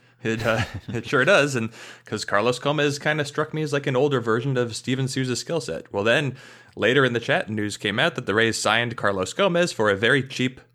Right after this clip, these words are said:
contract, one year and four million. And, uh, yeah, when you, <laughs> when you dig in, Carlos Gomez does everything kinda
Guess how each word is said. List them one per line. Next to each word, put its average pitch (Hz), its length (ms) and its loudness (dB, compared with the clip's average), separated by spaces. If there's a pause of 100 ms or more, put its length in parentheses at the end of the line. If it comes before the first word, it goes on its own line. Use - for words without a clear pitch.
contract, 117 480 -2
one 98 160 -4
year 95 100 -6
and 95 100 -6
four 90 140 -4
million. 165 380 2 (220)
And, 117 260 -2
uh, 117 300 4
yeah, 180 260 4
when 127 140 2
you, 139 320 2 (160)
<laughs> - 160 -18
when 123 160 4
you 139 160 6
dig 156 260 4
in, 139 320 2 (240)
Carlos 143 320 4
Gomez 143 380 4
does 117 480 4
everything 143 720 0 (140)
kinda 165 440 0